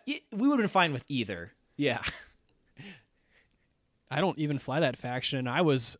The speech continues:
Speaker 2: offended.
Speaker 1: Even just a generic one with his art, like, yeah, <laughs> like, this was a travesty. Um, and finally, with the card packs, not <laughs> even with the release of second edition,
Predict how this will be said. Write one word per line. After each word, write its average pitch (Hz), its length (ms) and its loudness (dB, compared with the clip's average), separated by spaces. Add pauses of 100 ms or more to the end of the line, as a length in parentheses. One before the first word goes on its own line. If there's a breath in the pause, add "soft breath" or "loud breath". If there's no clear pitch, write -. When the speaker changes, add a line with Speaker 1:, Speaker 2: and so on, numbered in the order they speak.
Speaker 2:
offended. 123 520 -2
Speaker 1:
Even 180 140 -4
just 170 180 -4
a 160 40 -2
generic 147 520 4
one 131 180 2
with 123 140 -2
his 143 220 0
art, 123 440 -4
like, 117 340 -6 (500)
yeah, 107 380 -4
<laughs> - 60 -14
like, - 420 -6 (1040 loud breath)
this 160 240 -2
was 170 160 0
a 160 40 -2
travesty. 101 800 -2 (180)
Um, 113 420 -6
and 135 200 -4
finally, 170 520 2
with 151 240 -2
the 135 80 -2
card 170 480 0
packs, - 640 -6 (260)
not 156 200 -4
<laughs> - 140 -2
even 226 100 4
with 196 140 -2
the 156 80 -6
release 147 280 -6
of 143 80 -8
second 107 340 -4
edition, 92 380 -12